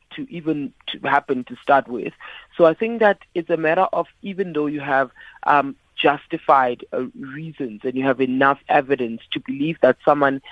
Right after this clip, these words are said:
hasn't did, done something, but you're always just trying to find ways to defend that particular person. So I think it's a conversation that we have every single day about the ruling party, that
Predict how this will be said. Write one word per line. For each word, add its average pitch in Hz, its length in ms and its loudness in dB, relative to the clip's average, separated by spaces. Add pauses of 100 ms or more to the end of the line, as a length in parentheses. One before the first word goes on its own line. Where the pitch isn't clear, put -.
(140)
hasn't 156 400 0
did, 135 160 -6 (100)
done 131 240 -4
something, 123 460 -6 (260)
but 147 220 2
you're 143 120 0
always 165 360 2
just 147 180 -10
trying 143 280 0
to 139 80 -10 (100)
find 127 280 2
ways 127 260 -4
to 127 80 -14
defend 135 520 0
that 131 220 2
particular 131 420 -2
person. - 500 -10 (440)
So 175 80 8
I 170 40 4
think 226 240 0
it's 190 200 -2
a 185 80 4 (100)
conversation 165 640 -2
that 147 160 2
we 147 80 -6
have 143 180 -2 (100)
every 160 300 -6
single 147 220 -4
day 135 220 2
about 131 320 2
the 127 100 -4
ruling 131 320 -4
party, 123 460 -2
that 127 200 0